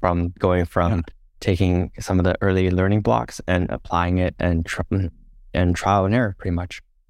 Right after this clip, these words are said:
Speaker 2: So how hands-on, if you don't mind me asking, how hands-on have you been throughout the process when it comes to, you know, both the hardware and software sides of,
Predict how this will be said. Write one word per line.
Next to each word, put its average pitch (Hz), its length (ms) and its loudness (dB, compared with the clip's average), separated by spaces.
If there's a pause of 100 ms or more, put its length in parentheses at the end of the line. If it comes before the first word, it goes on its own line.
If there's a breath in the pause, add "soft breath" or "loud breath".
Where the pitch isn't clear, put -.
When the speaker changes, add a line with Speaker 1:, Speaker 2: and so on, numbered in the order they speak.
(120)
Speaker 2:
So 185 220 0 (340)
how 190 240 2
hands-on, 170 800 0
if 123 160 -2
you 151 40 0
don't 147 120 2
mind 131 160 2
me 117 40 0
asking, 123 260 -2
how 143 180 0
hands-on 147 420 2
have 123 140 -2
you 113 120 -4
been 127 260 0
throughout 113 460 0
the - 80 -8
process 113 680 0
when 107 140 0
it 110 140 -2
comes 107 300 0
to, 98 420 0
you 165 80 0
know, 147 60 4
both 139 180 2
the 131 160 4
hardware 113 400 2
and 110 120 -2
software 107 340 -2
sides 104 340 -2
of, 104 160 -2